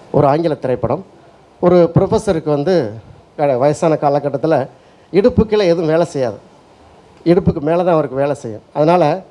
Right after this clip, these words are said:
ஒவ்வொரு செவ்வாய்க்கிழமையும் அந்த மாணவர் வந்து அந்த ப்ரொஃபஸரோட நேரம் செப்-, ஸ்பெண்ட் பண்ணுவார். அவருக்கு வேண்டிய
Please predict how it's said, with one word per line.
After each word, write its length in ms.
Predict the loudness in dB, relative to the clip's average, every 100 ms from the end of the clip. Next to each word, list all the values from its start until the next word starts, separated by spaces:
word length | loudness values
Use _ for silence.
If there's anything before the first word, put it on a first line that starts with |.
| -20 _ _
ஒவ்வொரு 680 | -2 2 4 4 2 0 -2 -10 -20 _ _ _ _ -4
செவ்வாய்க்கிழமையும் 640 | 2 2 0 -2 0 0
அந்த 260 | 0 0 0
மாணவர் 400 | 0 2 2 2
வந்து 360 | 0 -2 -4 -6 -16 -20 -20 _
அந்த 200 | -4 -2
ப்ரொஃபஸரோட 480 | 0 0 0 2 0
நேரம் 320 | 2 0 0 -2
செப்-, 140 | -8 -6
ஸ்பெண்ட் 200 | -4 0
பண்ணுவார். 300 | 0 0 -2 -6 -18 _ _ _ _ _ -20 -10
அவருக்கு 300 | 0 0 2
வேண்டிய 240 | 0 0